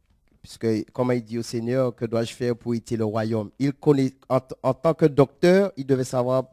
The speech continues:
par rapport à Deutéronome six que tu dois aimer l'Éternel ton Dieu. Mais pour éprouver Jésus,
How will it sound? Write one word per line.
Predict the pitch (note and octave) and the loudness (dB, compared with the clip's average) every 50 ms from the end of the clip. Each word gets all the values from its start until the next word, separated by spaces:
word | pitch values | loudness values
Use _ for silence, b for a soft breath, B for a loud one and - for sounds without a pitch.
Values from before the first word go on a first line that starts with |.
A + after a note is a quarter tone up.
| _ _ | _ _
par | - B2 A#2 | -4 -2 -2
rapport | A#2 A#2+ - B2 B2 | -2 -2 -2 -2 -2
à | B2 A2+ | -2 0
Deutéronome | G#2+ B2 B2+ - C3 B2+ B2 B2 B2 B2 | 0 -4 -4 -2 -2 -4 -2 -2 -4 -4
six | A#2 - - F3 F#3+ G3+ - - - _ _ _ _ _ _ _ _ _ _ | -6 -8 -10 -8 -8 -10 -12 -16 -20 _ _ _ _ _ _ _ _ _ _
que | - B2 | -8 -8
tu | - - C3 | -6 -2 4
dois | C3 C#3 C3 | 6 6 8
aimer | B2+ A#2+ B2+ | 6 4 2
l'Éternel | A#2+ B2 B2+ - - B2+ A#2+ A#2+ A#2+ A#2 | 0 -2 -4 -4 -2 -2 -2 0 -2 -4
ton | - - B2 A#2 | -2 -2 -2 -2
Dieu. | G#2 F#2+ G#2 A2 G#2 | -2 -2 -4 -4 -2
Mais | A2+ A#2 | -2 -4
pour | - - D3 D3+ | -4 2 2 2
éprouver | C#3+ - - D3+ C#3+ C3+ C3+ | 2 2 -4 -4 0 0 0
Jésus, | C3 B2+ A#2+ G#2 G#2+ A#2 A#2 | 0 0 -4 -4 -4 -6 -8